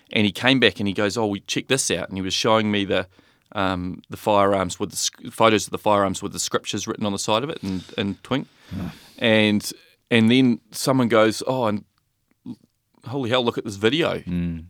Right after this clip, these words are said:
Speaker 1: and I, I just couldn't. It, it was so hard to process because it looked like a video game.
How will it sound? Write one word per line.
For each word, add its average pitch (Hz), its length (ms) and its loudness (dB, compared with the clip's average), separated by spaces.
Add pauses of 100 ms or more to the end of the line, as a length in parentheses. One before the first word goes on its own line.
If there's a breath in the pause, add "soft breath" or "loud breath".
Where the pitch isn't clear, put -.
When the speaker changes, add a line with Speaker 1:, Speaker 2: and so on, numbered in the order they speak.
Speaker 1:
and 113 200 0
I, 131 180 2 (340)
I 131 140 -8
just 143 220 -10
couldn't. 147 260 -4 (360)
It, 101 200 -4
it 127 140 2
was 151 100 -6
so 160 220 2
hard 135 240 2
to 117 40 -12
process 127 480 0
because 113 320 -4
it - 120 -6
looked 127 260 -2
like 110 220 -4
a 117 40 -8
video 151 360 -4
game. - 260 -6